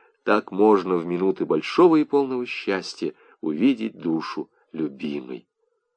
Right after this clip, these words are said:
А Валя, очнувшись, закричала: «Ты с ума сошёл! Погаси свет!» Сложными путями движется жизнь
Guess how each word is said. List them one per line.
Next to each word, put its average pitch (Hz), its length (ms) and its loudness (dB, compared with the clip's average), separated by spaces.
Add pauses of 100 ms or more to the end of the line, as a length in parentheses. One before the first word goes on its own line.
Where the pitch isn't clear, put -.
(220)
А 147 200 10
Валя, 185 420 10
очнувшись, 123 560 2
закричала: 143 560 6
«Ты 277 160 6
с - 100 6
ума 294 280 8
сошёл! 139 480 4 (160)
Погаси 233 480 8
свет!» 156 600 -8 (2500)
Сложными 160 720 8
путями 175 720 6
движется 127 640 2
жизнь 104 640 2